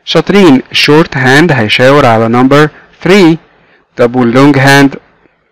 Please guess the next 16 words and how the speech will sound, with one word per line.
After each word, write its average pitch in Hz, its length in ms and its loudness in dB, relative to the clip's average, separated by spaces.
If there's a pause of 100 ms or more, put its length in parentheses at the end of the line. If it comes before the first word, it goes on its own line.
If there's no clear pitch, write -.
(1800)
شاطرين، 185 520 0
على 123 240 2
number 143 360 2 (120)
twelve 139 380 0 (100)
زي 131 280 0
ما 127 80 2
اتفقنا. 135 640 -2 (880)
طب 139 200 -4
والبيكتشر 151 920 0
نمبر 151 300 2
فايف 147 480 0
هنا 147 220 0
بيقول 135 340 -2
لنا 139 280 2 (380)
سارة 175 580 2
goes 151 480 0